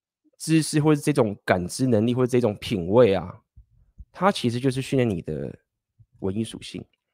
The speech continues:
所以其包含美食，或是你品茶、品酒，这些东西都是比较属于比较高端的，人生需求比较高端的这一种，这一种，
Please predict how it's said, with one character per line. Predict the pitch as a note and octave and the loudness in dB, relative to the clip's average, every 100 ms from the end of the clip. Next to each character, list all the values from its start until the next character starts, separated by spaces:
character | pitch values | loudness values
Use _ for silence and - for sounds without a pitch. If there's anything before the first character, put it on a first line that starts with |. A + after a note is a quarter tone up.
| _ _ _ _ _ _ _ _ _ _ _ _ _ _ - | _ _ _ _ _ _ _ _ _ _ _ _ _ _ -8
所 | - | 0
以 | F3 | 2
其 | - A2+ | 2 -2
包 | - D3+ | 4 4
含 | D#3 A#2+ | 4 2
美 | B2 E2 | 2 0
食， | D2+ - - E2+ F2+ G#2+ _ _ _ _ _ _ _ _ _ _ _ _ | -6 -12 -12 -8 -6 -8 _ _ _ _ _ _ _ _ _ _ _ _
或 | - C#3 | -2 0
是 | C#3 | 2
你 | B2 F2 | 0 -2
品 | - - F2+ D#2 | -6 -6 -6 -6
茶、 | - E2+ D#2+ D#2 - | -8 -8 -8 -10 -12
品 | - F#2 | -8 -6
酒， | A2 F#2+ G1+ - _ _ _ _ | -4 -6 -6 -10 _ _ _ _
这 | - E3 | -6 0
些 | F3 | 6
东 | F3+ E3+ | 6 6
西 | D3+ | 2
都 | D#3+ | 0
是 | |
比 | C3+ | 2
较 | G#2 | 0
属 | A#2+ | 0
于 | E2+ | -4
比 | F#2+ | -4
较 | G#2+ | -2
高 | - G#2+ | 2 2
端 | G2+ G#2 G2+ | 4 0 0
的， | F#2+ B1 | -4 -4
人 | - F#2+ | -4 -4
生 | G2+ A2 A2 | -2 -2 -2
需 | A#2 - | -6 -6
求 | A2 | -4
比 | G#2 | -4
较 | F#2+ | -4
高 | - F#2+ | 0 0
端 | F#2 F2+ | 0 -4
的 | F2+ E2 | -4 -6
这 | - F2+ | -6 -6
一 | E2 | -6
种， | - - - _ _ _ _ _ _ _ _ _ | -8 -10 -18 _ _ _ _ _ _ _ _ _
这 | F#2+ | -6
一 | F#2 | -4
种， | D2+ | -6